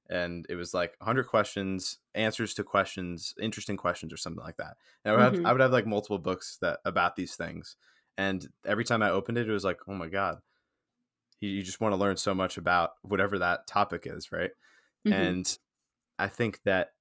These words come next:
Speaker 1: it's so important for people to never get complacent with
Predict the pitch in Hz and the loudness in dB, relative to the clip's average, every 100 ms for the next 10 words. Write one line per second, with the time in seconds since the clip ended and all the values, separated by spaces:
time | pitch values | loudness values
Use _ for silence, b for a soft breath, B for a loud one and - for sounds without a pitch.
0 | _ _ _ _ _ _ - 104 - 117 | _ _ _ _ _ _ -6 -2 2 4
1 | 113 117 107 104 104 113 101 101 - 92 | 4 2 0 0 -4 -4 -2 -2 -2 -2
2 | 90 90 98 92 85 - _ _ _ _ | 0 4 4 4 0 -12 _ _ _ _
3 | _ _ _ _ _ _ _ _ _ _ | _ _ _ _ _ _ _ _ _ _
4 | _ - 139 - 117 - 117 123 117 95 | _ 2 2 2 -4 2 2 4 0 -2
5 | 95 92 90 - | 0 0 0 -8